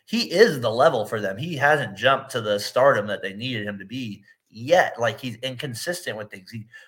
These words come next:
like I said, they do bailouts with him. Like, they're not going high post, handoff, pick and roll. They're not mo-, they're not getting him off movement, coming off curls for let, going left hand with speed at the end of games. It's very one-on-one, and then he's just sitting there offensive rebounding the whole time where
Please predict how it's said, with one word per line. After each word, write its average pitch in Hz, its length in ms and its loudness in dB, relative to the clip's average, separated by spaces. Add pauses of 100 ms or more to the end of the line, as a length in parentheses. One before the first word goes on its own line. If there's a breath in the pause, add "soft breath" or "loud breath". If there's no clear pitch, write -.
(140 loud breath)
like 160 80 8
I 147 40 0
said, 214 160 -2
they 131 100 -2
do 120 220 -4
bailouts 139 560 0
with 104 140 -6
him. 85 140 -10
Like, 113 240 -4 (340 soft breath)
they're 127 180 0
not 156 220 4
going 170 240 6
high 151 220 2
post, 131 480 2 (340 soft breath)
handoff, 147 480 4
pick 139 160 -4
and 117 140 -6
roll. 101 240 0
They're 120 100 -2
not 156 300 4
mo-, 143 100 -8
they're 143 160 0
not 139 260 2
getting 151 240 -2
him 135 200 -4
off 123 280 0
movement, 117 540 -4 (300 soft breath)
coming 147 240 -2
off 131 320 0
curls 123 460 -2
for 131 220 -4
let, 123 200 -2
going 123 240 -6
left 117 260 -2
hand 113 240 -6
with 104 120 -8
speed 117 420 -8
at 104 100 -4
the 107 100 -2
end 104 120 -4
of 104 100 -8
games. 92 320 -18
It's 120 140 -16
very 143 440 2 (300 soft breath)
one-on-one, 131 920 2
and 131 120 -2
then 127 120 0
he's 135 240 -10
just 127 180 -8
sitting 127 260 -8
there 117 180 0
offensive 117 460 -2
rebounding 110 460 -6
the 101 80 -8
whole 104 160 -6
time 110 260 -4
where 117 300 -2